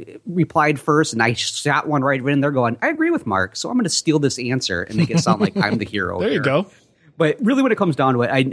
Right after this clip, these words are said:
Speaker 1: I think Mark and I do things very similar in the sense that we really like the idea of, like, relative dimensioning. I have yet to ever have a project where I start out with a hard,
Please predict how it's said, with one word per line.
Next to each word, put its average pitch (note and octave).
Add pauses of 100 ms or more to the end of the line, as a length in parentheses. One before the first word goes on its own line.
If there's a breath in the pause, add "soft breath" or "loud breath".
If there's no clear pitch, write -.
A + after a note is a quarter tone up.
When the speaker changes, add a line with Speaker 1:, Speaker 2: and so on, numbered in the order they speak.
(140)
Speaker 1:
I A#2+
think C#3+
Mark C3
and A#2+
I A2+
do A2+
things G#2+
very A2+
similar B2
in A2
the A2
sense A2+
that G#2+
we A#2+
really D3
like B2+
the A2
idea G#2+
of, F#2+
like, F#2+
relative G#2
dimensioning. G2
I D#3 (320 loud breath)
have B2
yet E3+
to G3 (120)
ever D#3
have B2+
a A#2+
project G#2+
where G#2
I A2
start A2
out G#2
with A#2
a G2+
hard, D#3